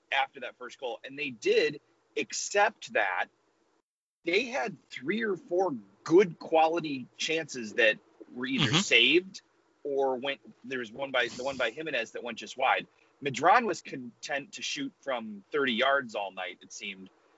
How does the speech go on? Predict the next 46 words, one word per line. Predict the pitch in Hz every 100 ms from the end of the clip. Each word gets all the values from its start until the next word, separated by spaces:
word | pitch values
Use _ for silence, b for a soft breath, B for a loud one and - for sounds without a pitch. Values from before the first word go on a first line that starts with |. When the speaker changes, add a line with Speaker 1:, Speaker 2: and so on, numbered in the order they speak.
| _ _ -
Speaker 1:
Some | - 165 247
of | 202
them | 208 185
were | 170 131
good, | 127 131 151
some | - 160
of | 135
them | 123 117
weren't, | 147 156 -
but, | 120 127 220
Speaker 2:
You | 220
know, | 269 -
he, | - -
Speaker 1:
um, | 151 208 _ _ _ _ -
Speaker 2:
those, | 170 247 -
there | 185 226
were | 262
chan-, | - 196 -
those, | 190 220 - _ b b b -
for | 196
Medran, | 151 160 180 214
I | 151
think | - 185 -
that's | 160 -
a | -
comfort | 156 143 123 117
zone. | 107 - -
Um, | 131 127 123 120 117 139
and, | 135
and | 143 175
I | 190
think | 247 175
Speaker 1:
Yeah. | 180
Speaker 2:
back | 165 -
to, | - 170 -
I |
think | 147 196
back | 180 160 -
to, | 165 147 135
um, | 131 120 113 110
Speaker 1:
You |
scored | 151 - 170 233
there | 117 107
last | 113 120 -
game, | 185 98
right? | 90 135